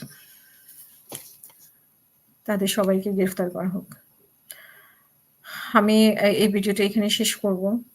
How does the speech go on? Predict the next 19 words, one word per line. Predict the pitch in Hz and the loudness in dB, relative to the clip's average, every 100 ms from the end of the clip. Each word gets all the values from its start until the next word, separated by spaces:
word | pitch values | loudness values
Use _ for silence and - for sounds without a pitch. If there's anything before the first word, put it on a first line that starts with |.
| - - | -20 -2
আমি | 196 208 | 0 0
সত্যি | 220 196 - 196 | -2 -4 -4 -2
আমি | 190 196 | 0 0
খুবই | 196 214 214 | -2 -2 0
মর্মাহত। | 214 190 185 196 190 | 0 0 0 -2 0
আমি, | 190 190 202 202 - - - - - - _ _ | 0 2 0 -2 -8 -20 -20 -20 -20 -20 _ _
আমি | 208 202 202 | -2 2 2
ভিডিওটা | 190 190 196 202 202 202 | 0 -2 -2 2 2 0
কিছুতেই | 214 - 208 214 | -2 -4 0 2
নিতে | 196 190 | 2 0
পারছি | 190 180 - | -4 -4 -4
না। | 180 180 - _ - | -2 -6 -10 _ -6
আমার | 196 208 | 0 2
মনে | 202 214 | 4 4
হয় | 214 | 4
কেউই | 220 220 | 6 6
নিতে | 214 202 190 | 6 2 2
পারবে | 170 175 | 0 0
না। | 180 185 | -6 -8